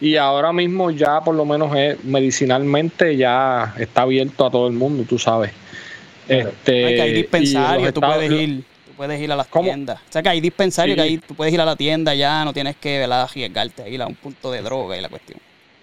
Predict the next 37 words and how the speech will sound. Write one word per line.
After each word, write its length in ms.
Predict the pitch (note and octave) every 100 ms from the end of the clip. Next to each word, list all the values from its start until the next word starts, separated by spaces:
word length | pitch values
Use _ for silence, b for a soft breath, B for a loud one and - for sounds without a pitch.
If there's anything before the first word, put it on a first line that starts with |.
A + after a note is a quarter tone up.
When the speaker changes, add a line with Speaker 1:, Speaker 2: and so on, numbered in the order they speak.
| _ _
Speaker 1:
No, 240 | E3+ F#3+ B3
y, 100 | A3
y, 500 | F#3+ F#3+ F3+ F3 F#3
y 40 |
en 100 | F3+
muchos 360 | F3 F3 G3+ G#3+
estados 540 | G#3+ E3+ F3 G#3 -
también, 320 | D#3+ D#3 D#3+
en 60 | F#3
los 100 | F3
Speaker 3:
Ujú. 80 | D#3
Speaker 1:
Estados 320 | D3+ D#3 G#3
Unidos, 380 | E3+ E3 G3 F#3
tú 60 | -
sabes, 260 | E3 D3+
por 160 | D#3 C#3+
ejemplo, 440 | D3+ C#3 F3+ F3+
Nueva 380 | E3+ D#3+ D#3 C#3+
York, 300 | C3+ D#3 E3
Speaker 3:
Nueva 180 | C#3 D3+
York 60 |
es 100 | C#3+
legal. 120 | D3 C#3+
Speaker 1:
California, 300 | F3+ E3 C#3
pues 180 | C#3
ya 100 | C#3
están 240 | C3+ E3+ F3
abiertos 640 | F3 D#3+ F3 F#3+ G#3+ F#3+
de 40 |
Speaker 3:
Ujú. 60 | E3
Speaker 1:
que, 240 | D#3+ B2+ - B B B
de 100 | D3+
que 140 | D3 C#3
tú 300 | D3+ D#3 D#3+
ves 600 | F3+ G#3 A3+ G#3+ F3+ D3+
food 220 | - E3 -
trucks 540 | E3+ D#3+ - - -